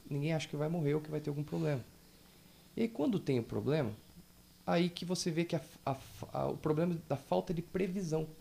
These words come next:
já nesse início. Então, respondendo mais objetivamente a pergunta, o que que eu faço? Entendo primeiro o negócio,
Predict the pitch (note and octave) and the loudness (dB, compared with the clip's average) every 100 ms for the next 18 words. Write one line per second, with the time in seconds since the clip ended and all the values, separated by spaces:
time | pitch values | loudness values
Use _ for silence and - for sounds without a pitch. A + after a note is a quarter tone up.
0 | - - - - - - - A#2+ C#3+ E3 | -20 -20 -20 -20 -20 -20 -4 6 8 8
1 | - F#3+ E3 - - - - C#3 - F3 | 4 4 4 2 -8 -16 -12 -8 2 2
2 | G3 - - - - - - - C#3+ C#3 | 2 -10 -20 -20 -20 -20 -20 -4 2 4
3 | C#3 C3+ B2+ C3 B2+ B2+ C3+ C3 C3 C3 | 4 4 4 2 -4 -4 -2 0 0 0
4 | C3+ C3 D#3+ D3 F#3+ G3+ - B2+ A#2+ - | 0 0 -2 -4 -6 -6 -2 0 -2 -2
5 | F#3 G#3 - G3+ G#3+ F3+ C#3 C3 B2+ B2 | -2 -2 -2 0 0 -2 -4 0 0 0
6 | C3 A#2+ B2+ - | -2 -2 -2 -4